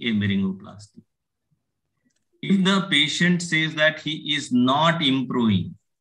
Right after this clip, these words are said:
with the patch test, there is no improvement in hearing, it indicates that the ossicular chain is fixed, which you see in case of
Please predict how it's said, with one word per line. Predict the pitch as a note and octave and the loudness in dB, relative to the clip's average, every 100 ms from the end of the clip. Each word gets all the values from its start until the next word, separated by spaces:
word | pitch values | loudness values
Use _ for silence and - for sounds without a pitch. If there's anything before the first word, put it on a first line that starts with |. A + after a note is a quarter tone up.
| _ _ _ _ _ _ _ - | _ _ _ _ _ _ _ -10
with | A#2+ G#2 | -8 -8
the | |
patch | G2+ C#3 D3+ D3 - | -4 0 0 -2 -4
test, | D3 D#3 C3 | -2 0 2
there | C3 | 2
is | C3 A#2+ | 2 0
no | C3 D#3 E3 E3 | -2 -2 -4 -2
improvement | C3 C3+ C3+ C#3+ C#3+ C#3 C#3 C3+ | -2 -2 -4 -8 -6 -4 -2 -2
in | C3+ C3+ A#2 | 0 0 0
hearing, | A#2+ C3 B2+ G2+ F#2 - _ _ _ _ _ _ _ _ _ _ _ _ _ A2 | 2 4 4 2 -2 -8 _ _ _ _ _ _ _ _ _ _ _ _ _ -12
it | A#2+ | -2
indicates | B2+ B2+ C3+ B2+ C3 A#2 | 0 0 -2 0 -2 -2
that | A#2+ F#3+ A3+ - _ _ _ _ _ | -2 -2 -2 -8 _ _ _ _ _
the | - A#2+ | -8 -8
ossicular | A2+ G#2 C3 B2 B2 A#2+ A2 - | -8 -6 -6 -2 0 2 0 0
chain | A2 A2 | 0 2
is | B2+ G3+ - - _ _ _ _ - | 2 0 0 -10 _ _ _ _ -6
fixed, | A2+ F2+ - - _ _ _ _ _ _ _ _ _ _ _ _ _ _ _ | -6 -6 -12 -18 _ _ _ _ _ _ _ _ _ _ _ _ _ _ _
which | D#3 D#3+ - | -4 -4 -6
you | B2 B2+ C3 | -2 0 -2
see | - C3+ D#3+ D3+ | -2 -2 -2 -2
in | B2+ C3 B2 | 0 0 0
case | B2 B2+ B2 | 0 -2 -6
of | C#3 D#3+ | -8 -10